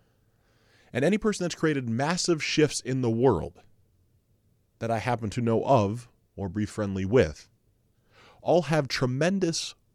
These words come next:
willpower and consistency. Their mental strength is off the charts.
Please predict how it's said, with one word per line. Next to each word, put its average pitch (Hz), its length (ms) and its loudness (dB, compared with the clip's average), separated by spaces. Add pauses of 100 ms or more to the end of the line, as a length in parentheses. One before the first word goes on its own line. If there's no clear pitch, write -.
willpower 101 800 0 (1200)
and 127 180 -2
consistency. 123 600 -4 (640)
Their 147 100 6
mental 160 340 0
strength 147 400 -2
is 101 100 -4
off 117 200 -2
the 101 80 -8
charts. - 500 -10